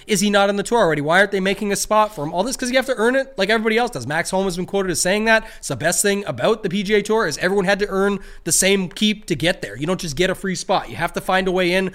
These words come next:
like everybody else did. And if you're not good enough to do so, or if luck doesn't break your way and you wanna call it that, go back, like I always say, nobody cares, work harder. Put the time in, figure it out. You gotta get on the same way. If they featured other tours on that Sunday,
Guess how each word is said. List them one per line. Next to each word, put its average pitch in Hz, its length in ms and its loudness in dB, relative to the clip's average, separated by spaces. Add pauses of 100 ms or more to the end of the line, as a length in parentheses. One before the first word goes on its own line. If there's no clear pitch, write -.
(140)
like 165 160 0
everybody 180 380 2
else 185 180 2
did. 190 100 0
And 175 60 -4
if 156 60 -4
you're 147 80 -4
not 170 180 0
good 175 140 0
enough 180 160 0
to - 80 -10
do 180 120 -2
so, 233 180 0
or 202 40 4
if 120 120 -4
luck 170 240 -2
doesn't 190 220 -2
break 185 200 0
your 190 100 0
way 208 220 4 (180)
and 175 100 -2
you 180 60 4
wanna 180 200 2
call 190 200 2
it 220 80 -4
that, 262 260 2 (300)
go 175 140 2
back, 196 200 8
like 196 120 0
I 185 60 4
always 196 180 4
say, 220 120 2
nobody 180 260 0
cares, 196 280 0
work 180 160 -4
harder. 180 260 0
Put - 180 -2
the 180 60 -4
time 180 280 2
in, 185 100 -2
figure 175 240 -2
it 165 80 0
out. 165 180 2
You 139 60 -6
gotta 156 220 0
get 156 100 -2
on 156 140 0
the 143 80 -4
same 147 240 -2
way. 160 220 0 (200)
If - 60 -20
they 156 120 0
featured 214 540 -2
other 180 220 2
tours 156 520 0 (280)
on 175 160 4
that 190 180 4
Sunday, 143 560 0